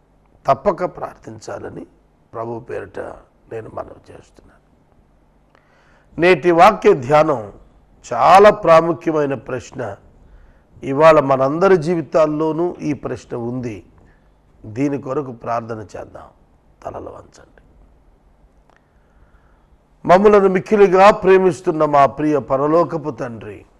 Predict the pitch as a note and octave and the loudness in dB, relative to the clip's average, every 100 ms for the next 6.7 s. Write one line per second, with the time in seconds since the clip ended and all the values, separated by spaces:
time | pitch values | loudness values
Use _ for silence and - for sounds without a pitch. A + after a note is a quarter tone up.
0 | _ _ _ B2+ C3+ C3+ C3+ D3 E3 C3 | _ _ _ -8 -6 -4 -6 -4 -8 -6
1 | C3 A#2 A#2+ B2 B2 C3 B2+ A#2 A2+ G#2+ | -6 -6 -6 -6 -4 -4 -6 -10 -10 -14
2 | - A2 G#2 G#2 G2+ - _ _ _ _ | -16 -16 -16 -16 -18 -20 _ _ _ _
3 | _ _ _ B2 - - - - _ _ | _ _ _ -18 -18 -20 -20 -20 _ _
4 | _ _ _ _ _ _ _ _ _ - | _ _ _ _ _ _ _ _ _ -4
5 | E3 F#3 F#3 F3+ G#3 - A3+ D#3 D#3 E3+ | 0 2 4 6 6 4 2 4 4 6
6 | G3+ G3 D#3+ D#3 D#3 C3+ G#2+ | 6 2 2 2 2 0 -6